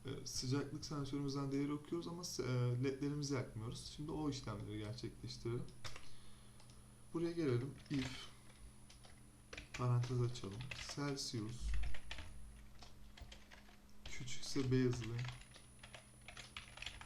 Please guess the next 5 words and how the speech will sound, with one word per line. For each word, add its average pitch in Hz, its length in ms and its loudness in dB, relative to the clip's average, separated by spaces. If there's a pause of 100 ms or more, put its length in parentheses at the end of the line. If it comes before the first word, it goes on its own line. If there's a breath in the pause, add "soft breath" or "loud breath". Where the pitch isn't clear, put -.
(200)
temp'ten. 110 500 -4 (4000 loud breath)
Yani 135 300 4
kırktan 139 420 2
küçükse 123 420 0
dedik. 107 420 0